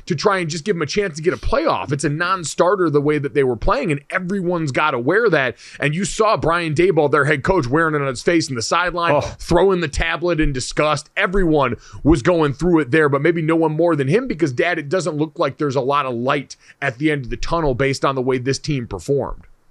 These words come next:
Speaker 2: No, we, we, we, we look at a quarter poll of the season now, and, and those that aren't happy with their teams are like, uh, "This needs to change or that needs to change."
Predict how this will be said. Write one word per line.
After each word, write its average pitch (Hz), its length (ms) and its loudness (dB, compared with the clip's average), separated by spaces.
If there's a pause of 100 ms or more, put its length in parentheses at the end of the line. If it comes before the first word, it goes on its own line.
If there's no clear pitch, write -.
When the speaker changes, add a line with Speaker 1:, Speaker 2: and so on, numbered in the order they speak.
(260)
Speaker 2:
No, 170 220 4
we, 170 180 4
we, 151 280 6
we, 135 580 2
we 135 100 2
look 160 220 4
at 131 140 2 (160)
a - 40 -16
quarter 151 360 4
poll 135 340 2
of - 0 -
the 110 100 -4
season 123 380 2
now, 110 260 0
and, 117 160 -6
and 113 160 -2
those 127 260 4
that 120 120 2
aren't 120 160 -2
happy 123 300 0
with 117 180 2
their 110 140 0
teams 139 400 4
are 117 120 6
like, 107 280 2
uh, 110 160 0 (340)
"This 147 240 2
needs 139 280 4
to 120 60 -2
change 127 400 2
or 113 60 0
that 143 260 0
needs 127 220 0
to 120 60 -4
change." 131 320 0